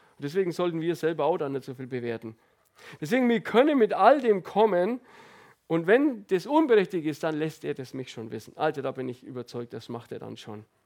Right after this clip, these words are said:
Aber wenn ich mein Verhältnis zu Jesus geklärt habe, also mir bewusst mache, dass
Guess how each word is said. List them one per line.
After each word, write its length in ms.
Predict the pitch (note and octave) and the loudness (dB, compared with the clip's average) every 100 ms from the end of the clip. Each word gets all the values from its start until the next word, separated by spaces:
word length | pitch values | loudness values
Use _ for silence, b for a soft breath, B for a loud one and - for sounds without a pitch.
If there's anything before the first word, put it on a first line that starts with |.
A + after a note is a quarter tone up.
| _ _ _ _ _ B B | _ _ _ _ _ B B
Aber 220 | D3 F3 G3+ | 6 8 8
wenn 120 | B3+ | 6
ich 100 | A3 | 4
mein 200 | G#3+ G#3+ | 2 2
Verhältnis 460 | F#3+ F#3+ C4 B3 | 4 2 2 -2
zu 80 | - | -4
Jesus 420 | F3+ A3 A3 F#3 | -6 -6 -6 -8
geklärt 440 | - C#3+ D3 E3+ D#3+ | -10 -10 -4 -4 -2
habe, 360 | C#3+ C#3+ E3+ E3 b b b b b _ _ _ - | -4 -4 -6 -8 b b b b b _ _ _ -6
also 340 | C#3+ C#3+ D3+ D3 _ _ - | -6 -6 -10 -12 _ _ -14
mir 220 | C#3 D#3+ | -10 -10
bewusst 420 | D3+ D3 F3+ - | -10 -12 -12 -12
mache, 240 | D#3+ C3 C3+ | -12 -10 -12
dass 220 | B2+ | -12